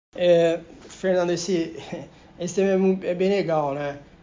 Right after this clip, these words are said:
Porque, é, eu sempre falo pro meu time aqui, nós te-, é, temos que estar preparados pra visitas a qualquer hora, a qualquer dia. Quando você coloca isso na cabeça das pessoas, cara,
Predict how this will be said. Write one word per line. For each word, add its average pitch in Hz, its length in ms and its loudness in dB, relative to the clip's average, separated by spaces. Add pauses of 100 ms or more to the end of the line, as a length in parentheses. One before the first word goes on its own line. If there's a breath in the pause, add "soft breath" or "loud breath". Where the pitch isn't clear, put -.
(240)
Porque, 160 320 -8
é, 156 1120 0
eu 165 160 -6
sempre 190 260 -6
falo 185 200 0
pro 185 100 -10
meu 190 120 0
time 180 280 -4
aqui, 151 380 -8 (100)
nós 180 560 -4
te-, 208 220 -4
é, 165 200 -6 (640)
temos 247 300 6
que - 60 -8
estar 175 320 -2
preparados 170 580 0
pra 175 360 0
visitas 180 1120 0
a 208 80 -2
qualquer 214 400 4
hora, 185 240 6
a - 20 -4
qualquer 202 340 -2
dia. 139 320 -6 (460)
Quando 196 180 2
você 240 220 -2
coloca 208 440 2
isso 202 260 -4
na 185 120 -2
cabeça 180 420 -2
das 185 160 -4
pessoas, 170 800 0 (380)
cara, 165 400 2